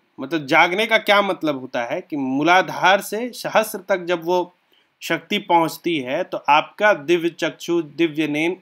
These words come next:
नैने सब खुल जाता है। जो तैंतीस कोटि देवी देवता बताए गए, मतलब तैंतीस कोटि का मतलब तैंतीस करोड़ नहीं,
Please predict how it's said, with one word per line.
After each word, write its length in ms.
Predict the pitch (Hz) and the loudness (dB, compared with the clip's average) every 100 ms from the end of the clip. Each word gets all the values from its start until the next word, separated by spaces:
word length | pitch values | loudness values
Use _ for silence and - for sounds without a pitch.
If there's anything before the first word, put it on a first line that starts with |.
| - | -8
नैने 280 | 147 156 170 | -2 0 0
सब 200 | 185 175 | -2 -4
खुल 200 | 214 202 | -6 0
जाता 280 | 151 - 95 | 0 -2 -12
है। 120 | - _ _ _ _ _ _ _ _ _ _ _ _ _ _ _ _ _ _ _ _ _ _ _ _ _ _ _ _ _ _ | -18 _ _ _ _ _ _ _ _ _ _ _ _ _ _ _ _ _ _ _ _ _ _ _ _ _ _ _ _ _ _
जो 360 | 123 135 196 269 | -16 0 2 2
तैंतीस 1000 | 269 _ - 160 175 170 240 262 - - _ | -2 _ -2 4 4 2 -2 -2 -4 -14 _
कोटि 420 | - 165 147 208 208 | 0 0 0 -4 -2
देवी 380 | 156 156 175 | 0 0 -2
देवता 400 | 160 151 143 160 | 0 -2 2 0
बताए 400 | 147 131 117 117 | 0 -2 -2 -4
गए, 220 | 101 95 - _ _ _ _ _ _ 143 | -6 -14 -18 _ _ _ _ _ _ -8
मतलब 220 | 175 160 | -8 -2
तैंतीस 360 | 175 165 208 - | -4 -2 -6 0
कोटि 320 | 185 165 196 | -2 0 0
का 120 | 196 | 0
मतलब 240 | 190 196 | 2 -2
तैंतीस 380 | 196 170 160 185 | 0 -4 -4 -8
करोड़ 380 | - 165 180 165 | 0 2 2 0
नहीं, 300 | 120 107 | -4 -10